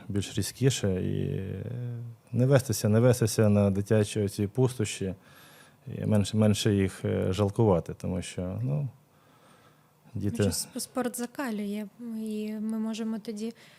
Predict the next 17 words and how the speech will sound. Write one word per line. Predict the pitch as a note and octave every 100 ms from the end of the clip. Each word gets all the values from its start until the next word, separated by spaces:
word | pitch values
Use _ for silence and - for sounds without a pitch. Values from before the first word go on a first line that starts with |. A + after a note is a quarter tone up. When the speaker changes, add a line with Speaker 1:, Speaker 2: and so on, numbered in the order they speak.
| _ _ C4
Speaker 2:
е, | B3 A#3+
не, | A3 B3
і | B3+
не | A#3+
стати | B3 A3+ A3+
професійним | A#3+ - A#3+ A3 A#3
спортсменом, | - G#3+ - A3+ A3 G#3+ C4 C#4 A#3
але | A3
в | G#3+
житті | G#3+ - A#3
також | A#3 - A#3 -
і | A#3
в |
інших | D4 A#3+ -
напрямках | G#3+ A3 A#3 A#3+ A#3+
досягти | A#3 A#3+ G#3+ - A3
висот | G#3 - A#3+ C4+ -